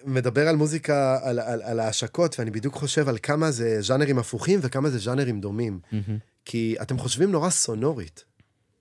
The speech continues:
Speaker 1: לא יודע אם אני יכול
Speaker 2: מה זה
Speaker 1: להגיד
Speaker 2: אומר?
Speaker 1: אתם anymore, אולי אני צריך להגיד אנחנו. <laughs> באיזה עולם אני, אבל, אה,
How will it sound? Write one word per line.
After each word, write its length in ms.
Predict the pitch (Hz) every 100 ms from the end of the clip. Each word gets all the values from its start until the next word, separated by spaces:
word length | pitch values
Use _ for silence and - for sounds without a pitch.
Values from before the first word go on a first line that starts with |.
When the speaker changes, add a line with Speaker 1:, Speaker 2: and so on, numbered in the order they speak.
| _ _ -
Speaker 1:
לא 120 | 107
יודע 140 | 147 175
אם 60 |
אני 120 | 123 113
יכול 160 | 139
Speaker 2:
מה 80 | 120
זה 60 | 123
Speaker 1:
להגיד 120 | 110
Speaker 2:
אומר? 100 | 117
Speaker 1:
אתם 180 | 165 160
anymore, 260 | 120 101
אולי 280 | 95 92 113
אני 80 | 127
צריך 140 | 131
להגיד 180 | 135 127
אנחנו. 400 | 110 139 135 113 - - - - - 151 -
<laughs> 800 | - - - - 113 123 127 110
באיזה 200 | 123 135
עולם 300 | 127 147 147
אני, 200 | 113 98
אבל, 280 | 104 117
אה, 400 | 120 117 117 120